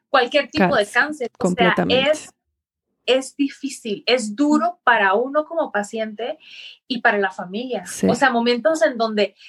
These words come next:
Speaker 1: ¿sabes? Te da tantas náuseas que en ese momento quieres vomitar y ves, o sea, yo veía a mi abuela, a mi hermano y a mi
Speaker 2: Mm.
Speaker 1: mamá que estaban ahí conmigo, la cara de, "¿qué puedo hacer?". Y yo lo
Speaker 2: Mm.
Speaker 1: Yo decía, "Dios mío, no, no quiero", o sea, no, no,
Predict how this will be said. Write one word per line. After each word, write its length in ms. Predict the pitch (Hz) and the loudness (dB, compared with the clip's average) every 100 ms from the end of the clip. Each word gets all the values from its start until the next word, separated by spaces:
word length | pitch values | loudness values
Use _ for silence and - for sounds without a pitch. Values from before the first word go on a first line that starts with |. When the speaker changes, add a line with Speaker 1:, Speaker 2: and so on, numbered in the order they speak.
| - | -4
Speaker 1:
¿sabes? 300 | - 277 262 | 2 2 4
Te 100 | 247 | 4
da 200 | 240 240 | 4 4
tantas 460 | 262 277 359 381 277 | 0 0 -2 -4 -4
náuseas 420 | 240 214 226 226 | -8 -6 -8 -8
que 160 | 220 220 | -8 -8
en 80 | |
ese 220 | 233 214 277 | -8 -8 -8
momento 360 | 226 214 247 | -8 -10 -12
quieres 360 | - 240 240 240 | -6 -4 -2 -4
vomitar 480 | 240 208 220 220 220 | -8 -6 -4 -4 -6
y 140 | 247 | 0
ves, 400 | 262 294 320 - _ _ | 2 2 0 -12 _ _
o 60 | 269 | 0
sea, 140 | 294 | 2
yo 160 | 285 277 | 4 2
veía 260 | 269 254 | 2 2
a 40 | 247 | 2
mi 80 | 247 | 0
abuela, 400 | 226 247 247 247 | 2 2 2 -2
a 100 | 254 | -4
mi 120 | 247 | -2
hermano 360 | 220 220 226 226 | -2 0 2 2
y 60 | 214 | 4
a 40 | |
mi 80 | 202 | 2
Speaker 2:
Mm. 40 | |
Speaker 1:
mamá 200 | 196 220 | 2 0
que 80 | 277 | -4
estaban 320 | - 262 240 | -6 -6 -4
ahí 120 | 226 | -8
conmigo, 580 | 220 254 240 226 220 - _ _ - - | -4 -6 -4 -6 -8 -10 _ _ -20 -6
la 240 | 247 269 269 | 0 0 4
cara 360 | 311 294 339 339 | 2 4 2 4
de, 280 | 302 247 - _ _ _ | 2 0 -10 _ _ _
"¿qué 200 | - 349 | -4 -4
puedo 300 | 359 370 403 | 2 4 4
hacer?". 500 | 415 - 349 302 302 226 | 2 0 2 4 2 2
Y 180 | 220 | 2
yo 140 | 202 196 | 4 2
lo 80 | 180 | 0
Speaker 2:
Mm. 100 | 180 _ _ - | -6 _ _ -8
Speaker 1:
Yo 120 | 302 | -6
decía, 220 | 311 302 | -2 0
"Dios 200 | 277 262 | 0 -4
mío, 200 | 269 302 311 | -4 -4 0
no, 200 | 302 302 262 | -2 -2 -8
no 160 | 302 - | -12 -6
quiero", 320 | 320 339 - _ | -6 -6 -12 _
o 80 | 277 | -4
sea, 340 | 285 262 - _ _ _ | -2 -2 -6 _ _ _
no, 240 | 269 320 | -2 0
no, 140 | 311 | 2